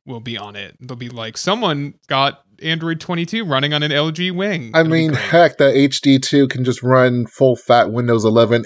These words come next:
Speaker 2: and still run Android apps anyways.
Speaker 1: That's my point. That's my, that's a, and that's exactly what L G Wing's fate should be.
Speaker 2: We could at least get a few of them in the house so that we make sure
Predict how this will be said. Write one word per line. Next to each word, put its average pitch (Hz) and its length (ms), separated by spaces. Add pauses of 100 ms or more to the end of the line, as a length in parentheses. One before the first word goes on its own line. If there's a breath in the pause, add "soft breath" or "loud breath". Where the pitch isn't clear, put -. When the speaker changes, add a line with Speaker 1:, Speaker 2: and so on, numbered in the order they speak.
Speaker 2:
and 143 360
still 143 320
run 123 340
Android 117 480
apps 107 280 (100)
anyways. 113 460 (160)
Speaker 1:
That's 139 260
my 143 100
point. 113 360 (140)
That's 123 200
my, 131 100
that's 127 220
a, 139 140
and 135 160
that's 131 220
exactly 135 680 (160)
what 131 200 (200)
L 123 140
G 139 200
Wing's 120 400
fate 98 260
should - 180
be. - 260 (420)
Speaker 2:
We 185 120
could 185 140
at 160 60
least 151 240
get 131 200 (100)
a 107 60
few 113 280
of 92 80
them 92 140
in 92 280
the 101 180
house 95 280
so 92 100
that 92 180
we 101 120
make 95 220
sure - 400